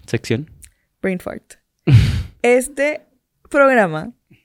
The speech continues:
Speaker 2: está compuesto por varias secciones y la primera sección es Pero cada quien. El segmento donde ustedes, allá desde casita, nos mandan sus problemas, sus pensamientos, sus situaciones, sus cositas que les están pasando en su vida.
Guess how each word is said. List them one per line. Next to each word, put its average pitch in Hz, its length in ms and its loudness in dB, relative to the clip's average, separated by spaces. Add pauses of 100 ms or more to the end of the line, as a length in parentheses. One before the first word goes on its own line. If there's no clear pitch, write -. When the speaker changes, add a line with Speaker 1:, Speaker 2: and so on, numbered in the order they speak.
(200)
Speaker 2:
está 214 300 -2
compuesto 202 400 -6
por 196 120 -8
varias 180 220 -2
secciones 285 680 -4 (120)
y 302 180 -2
la 320 140 0
primera 247 340 -2
sección 202 600 -6
es 185 360 -6 (400)
Pero 208 220 0
cada 156 380 -4
quien. 170 400 -8 (500)
El 196 180 -2
segmento 220 480 -4
donde 208 280 -4
ustedes, 233 680 -2
allá 202 320 -4
desde 214 320 -6
casita, 208 460 -6
nos 214 180 -6
mandan 185 540 -6 (400)
sus 277 520 -6
problemas, 233 680 -6
sus 220 680 -8
pensamientos, 220 1040 -6
sus 196 220 -16
situaciones, 220 840 -4
sus - 320 -12
cositas 202 420 -8
que 208 80 -6
les 185 120 -4
están 175 220 -6
pasando 196 280 -6
en 202 80 -8
su 220 120 -6
vida. 220 420 -4